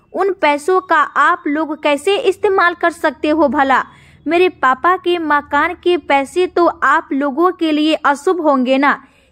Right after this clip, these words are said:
"ये क्या कह रही है तू? भला पैसे भी कभी अशुभ होते हैं क्या? बेटी के ससुराल में माता पिता की तस्वीर अशुभ हो सकती है पर उनके पैसे अशुभ नहीं होते, ये कैसी सोच है आपकी?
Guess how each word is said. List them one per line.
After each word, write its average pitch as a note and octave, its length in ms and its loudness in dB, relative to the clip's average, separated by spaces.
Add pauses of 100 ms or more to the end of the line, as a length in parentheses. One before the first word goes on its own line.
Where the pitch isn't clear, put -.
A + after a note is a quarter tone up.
(100)
"ये F4+ 180 2
क्या G4 220 0
कह F4+ 220 0
रही E4 200 -2
है D#4+ 120 2
तू? D#4+ 200 0 (460)
भला D#4 300 2
पैसे D4+ 440 -2
भी G4 140 4
कभी F#4 300 2
अशुभ D#4 420 -2
होते D#4 380 0
हैं D4 220 -2
क्या? C#4+ 280 0 (480)
बेटी D#4 420 2
के E4+ 240 -2
ससुराल D4+ 580 0
में F4 160 -6
माता C4+ 460 0
पिता D#4 440 -2
की D#4+ 220 -4
तस्वीर C#4 500 -2 (100)
अशुभ D4+ 400 -2
हो D4+ 140 2
सकती C4+ 480 -4
है D4 240 0 (440)
पर D#4+ 120 2
उनके D#4 460 0
पैसे E4+ 480 0
अशुभ C#4+ 480 -2
नहीं E4 280 -2
होते, D#4 360 0 (440)
ये E4 240 2
कैसी F#4 400 0
सोच E4 340 -2
है D#4+ 120 2
आपकी? C#4 540 -2